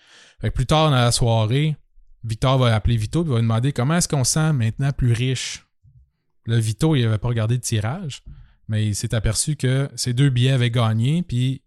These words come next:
avec ses deux piastres de mise, il avait gagné dix mille dollars.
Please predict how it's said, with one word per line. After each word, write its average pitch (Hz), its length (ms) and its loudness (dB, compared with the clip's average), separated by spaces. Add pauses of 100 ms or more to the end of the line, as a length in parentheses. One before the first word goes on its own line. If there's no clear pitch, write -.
(140)
avec 113 280 -4
ses 110 200 -2
deux 120 300 2
piastres 131 460 0
de 117 100 4
mise, 143 280 4
il 135 40 4
avait 113 140 4
gagné 117 340 2
dix 104 140 -4
mille 110 160 0
dollars. - 260 -8